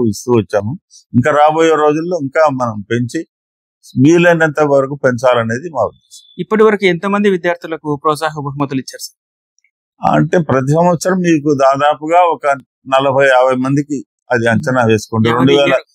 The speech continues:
Speaker 2: every
Speaker 1: రెండు,
Speaker 2: year.
Speaker 1: ఆ, రెండు వేల రెండు నుంచి ఇప్పటి వరకు.
Speaker 2: రెండు వేల రెండు నుంచి every year?
Speaker 1: Every year ఒక ఫిఫ్టీ to
Speaker 2: ఫిఫ్టీ.
Speaker 1: సిక్స్టీ మెంబర్స్ వాళ్ళని సెలెక్ట్ చేయడం, వాళ్ళకి ఇస్తూ వచ్చాము.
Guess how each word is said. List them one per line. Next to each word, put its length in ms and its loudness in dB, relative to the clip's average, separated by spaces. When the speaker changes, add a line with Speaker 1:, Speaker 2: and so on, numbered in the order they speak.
Speaker 2:
every 140 0
Speaker 1:
రెండు, 160 0
Speaker 2:
year. 80 4
Speaker 1:
ఆ, 200 0
రెండు 160 2
వేల 220 4
రెండు 180 2
నుంచి 500 -2
ఇప్పటి 240 -6
వరకు. 220 -6
Speaker 2:
రెండు 180 -8
వేల 160 0
రెండు 220 -4
నుంచి 180 -12
every 260 0
year? 120 -2
Speaker 1:
Every 340 4
year 120 4
ఒక 120 -4
ఫిఫ్టీ 360 -4
to 100 -8
Speaker 2:
ఫిఫ్టీ. 160 -14
Speaker 1:
సిక్స్టీ 260 -12
మెంబర్స్ 460 -2
వాళ్ళని 400 2
సెలెక్ట్ 400 -2
చేయడం, 200 2
వాళ్ళకి 640 -2
ఇస్తూ 200 -4
వచ్చాము. 400 -4